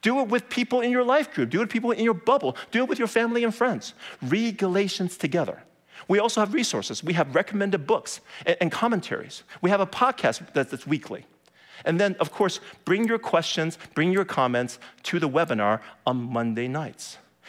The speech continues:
You're not doing this alone. It's a twenty-minute read, a short letter. But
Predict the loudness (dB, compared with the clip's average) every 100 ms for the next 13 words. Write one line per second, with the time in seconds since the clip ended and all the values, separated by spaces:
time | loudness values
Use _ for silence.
0 | -8 -2 2 2 0 -2 -2 -2 -4 -4
1 | -6 -6 -8 -6 -8 -14 _ _ _ _
2 | _ _ _ _ _ _ _ _ _ _
3 | _ _ -20 -20 _ _ _ _ _ _
4 | _ _ _ _ _ _ _ _ _ _
5 | -8 -8 -10 -4 0 0 0 0 -4 -10
6 | -20 -20 _ -6 -6 -8 -20 _ _ _
7 | _ _ _ -8 -4 -4 -2 -2 -2 -8
8 | -8 -16 _ _ _ _ _ _ _ _
9 | _ _ _ _ _ _ _ _ _ _
10 | _ _ _ _ _ _ _ _ _ _
11 | _ _ _ _ _ _ _ _ -2 -2